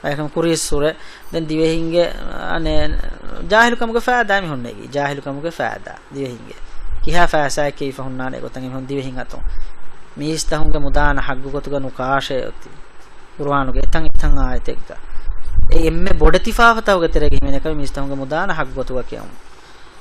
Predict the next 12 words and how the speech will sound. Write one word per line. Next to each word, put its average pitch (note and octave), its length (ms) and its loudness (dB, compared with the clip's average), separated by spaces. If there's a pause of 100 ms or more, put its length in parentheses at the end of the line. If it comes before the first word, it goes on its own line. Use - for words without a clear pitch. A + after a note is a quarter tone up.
(200)
එගොතක් D#3+ 400 -6
කෑගෙන් D#3+ 420 -2
ගායක D3+ 260 0
මස් D3 280 -2
චෙහිම E3 300 -6
කිහිනෙවාන. C#3+ 560 2
එම්මේ E3+ 240 -2
දුආය D3+ 380 2
වෙස D3+ 200 2
අල්ලාහ් C#3+ 220 4
හිජාබෙන් C3 420 2
නුකුරවාන. - 560 0